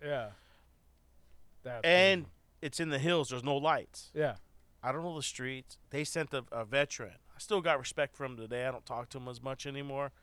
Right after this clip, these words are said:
Speaker 2: if not any. But he came in. He showed me some shit, dude, how to be a badass driver. He knew the hills. It was pitch black. We're going through fucking bushes. It's like you're in the, uh, the bush in Alaska, dude. And I, he,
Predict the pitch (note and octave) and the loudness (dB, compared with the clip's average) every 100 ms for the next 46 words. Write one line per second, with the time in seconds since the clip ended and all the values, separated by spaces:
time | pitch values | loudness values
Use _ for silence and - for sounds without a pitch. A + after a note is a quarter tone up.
0 | - - - A#2+ - C#3 B2+ C3+ C#3 C#3+ | -20 -20 -10 -8 0 2 4 6 4 2
1 | C#3+ - - - - - - _ C#3 B2+ | -2 -16 -20 -20 -20 -20 -20 _ -4 0
2 | G3 - F#3+ F#3+ E3+ E3 D#3 F#3+ - F3 | 0 0 2 4 4 2 2 0 4 4
3 | D#3+ D3 D3+ - - D3 A2 C3 B2+ B2+ | 4 -2 -4 -2 2 2 0 -4 0 2
4 | C3+ C3+ C3 B2 A2 C3 C3 C3 B2+ - | 2 2 -4 -4 -2 2 4 4 2 2
5 | C3+ A#2+ D#3+ E3+ E3 E3 C#3+ D3 D#3+ D#3+ | 0 0 -2 -6 -4 -2 -2 -2 0 2
6 | D#3+ D3+ - - - E3 D#3 A#2 - E3+ | 2 -2 -8 -18 -4 0 2 0 -6 -2
7 | E3+ C#3 - E3 D3+ D3+ E3 C3+ D#3+ D#3 | -2 -2 0 4 4 4 -4 0 -2 -2
8 | C#3+ - D#3+ - A#2 A2 E3 D3+ E3+ D#3+ | -8 -4 -4 -4 -12 0 0 2 0 2
9 | D#3 D#3+ D3+ - - - - C#3+ E3 D#3 | 2 2 -2 -8 -20 -20 -10 -4 -4 0
10 | F3 E3 C3 G#2+ - - - C3 A#2 A2 | 2 2 0 -6 -14 -14 -6 -2 -2 -4
11 | D#2+ - - - - - - C3 A2+ E3 | -6 -16 -20 -20 -20 -20 -4 -4 0 2
12 | E3 D#3 C3 C3 E3 D#3 - C3+ A#2+ C3 | 2 2 0 4 4 4 -2 -6 -4 -4
13 | B2+ - - - - C#3 C#3+ D3+ D#3 D#3 | -6 -10 -20 -20 -4 0 2 2 -2 -6